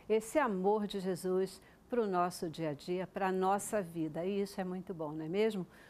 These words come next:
Muitíssimo obrigada, querido semeador de boas novas, que tem estado conosco e que tem nos ajudado nessa longa jornada. Obrigada mesmo. E também pela audiência de vocês, não só no Cabeça pra Cima, mas em toda a programação da Rede Boas Novas de televisão.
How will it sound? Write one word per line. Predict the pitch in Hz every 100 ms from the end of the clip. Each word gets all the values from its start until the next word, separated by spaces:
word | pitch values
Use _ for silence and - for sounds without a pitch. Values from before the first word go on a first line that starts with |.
| -
Muitíssimo | 226 226 240 - 220
obrigada, | 233 208 175 170 170
querido | 180 180 175
semeador | - 185 180 175 185
de | 180
boas | 208 220 190
novas, | 175 185 185 202 -
que | 190
tem | 196 185
estado | - 202 202 220
conosco | 262 202 190 - - - - 226
e |
que | 226
tem | 214 208
nos | 220 220
ajudado | 233 220 226 175 165 170 180 - - -
nessa | 196 196 - 196
longa | 175 185 185 180
jornada. | 170 165 165 135 - 131 - - -
Obrigada | 233 220 208 202
mesmo. | 190 214 226 254 - -
E | 285 320
também | 339 269 196 220
pela | 254 254 247
audiência | 208 214 196 190 190
de | 190
vocês, | 196 - 190 185
não | 330
só | 349 254 196
no | 190
Cabeça | 185 220 247 269
pra | 262
Cima, | - 208 170 170
mas | 180 190
em | 208
toda | 190 - 277 208
a |
programação | 190 180 175 175 156 - 185 190 - - - - - -
da | 196
Rede | 196 214 196
Boas | 175 175
Novas | 170 160 165
de | 151 165
televisão. | 170 165 165 156 82